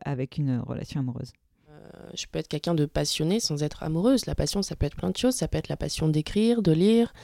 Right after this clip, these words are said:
Speaker 2: euh, de faire autre chose de sa vie que de tomber amoureuse. Tu peux vivre les choses,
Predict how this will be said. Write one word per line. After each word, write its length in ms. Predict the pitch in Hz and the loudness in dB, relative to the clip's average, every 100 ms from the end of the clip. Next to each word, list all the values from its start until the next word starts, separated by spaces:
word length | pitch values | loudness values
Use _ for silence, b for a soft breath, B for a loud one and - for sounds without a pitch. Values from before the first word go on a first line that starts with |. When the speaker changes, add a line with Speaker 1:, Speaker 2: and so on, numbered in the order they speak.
| B B B - | B B B 0
Speaker 2:
euh, 280 | 156 151 | 2 2
de 120 | 151 160 | 2 4
faire 180 | 165 151 | 4 4
autre 140 | - | 2
chose 160 | 202 151 | -2 -2
de 40 | |
sa 140 | - | -4
vie 140 | 156 190 | -4 -4
que 100 | 143 | -6
de 60 | |
tomber 240 | - 143 147 | -6 -4 -2
amoureuse. 460 | 156 170 262 - - b b b b b b _ _ _ | -2 0 -2 -4 -14 b b b b b b _ _ _
Tu 120 | - | -6
peux 100 | - | -2
vivre 220 | 156 180 170 | -2 2 2
les 80 | |
choses, 200 | 156 165 | 2 0